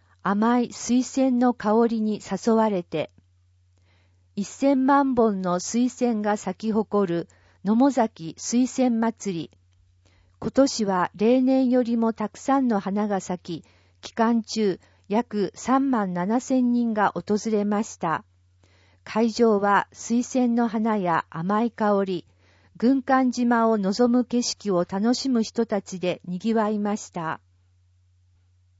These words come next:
二月二日土曜日、異文化を楽しもう。異文化への理解を深めるために、長崎異文化ちゃんぽんフェスタを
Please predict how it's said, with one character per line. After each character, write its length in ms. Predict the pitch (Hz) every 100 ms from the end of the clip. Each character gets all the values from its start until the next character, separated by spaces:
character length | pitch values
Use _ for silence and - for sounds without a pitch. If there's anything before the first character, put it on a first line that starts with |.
| _ _ _ -
二 160 | 208
月 520 | 214 254 269 - 247 -
二 320 | - - -
日 240 | 214 196 -
土 160 | 190 214
曜 280 | 254 247
日、 280 | 214 165 139 _ _ _ _ _ _
異 140 | 208
文 260 | 214 285 285
化 220 | - 208
を 80 | 185
楽 340 | 180 180 196
し 180 | 220 -
も 400 | 226 220 196 156 -
う。 20 | _ _ _ _ _ _ _ _ -
異 140 | 208
文 280 | 220 294 277
化 180 | - 226
へ 180 | 208
の 260 | 196 190 175 170
理 100 | 202
解 340 | - 254 233
を 140 | 190
深 300 | 180 - 240
め 120 | 240 240
る 140 | 220
た 160 | - 214
め 180 | 220
に、 280 | 196 180 170 _ _ _ _
長 280 | 190 214 269
崎 540 | - 226 - 185 - _
異 100 | 190
文 280 | 202 277 254
化 260 | - 190
ち 140 | 180 -
ゃ 100 | 220
ん 80 | 269
ぽ 180 | 269
ん 100 | 262
フ 120 | 247 247
ェ 40 |
ス 160 | 226 -
タ 260 | 180 - _ _ _
を 280 | 190 220 185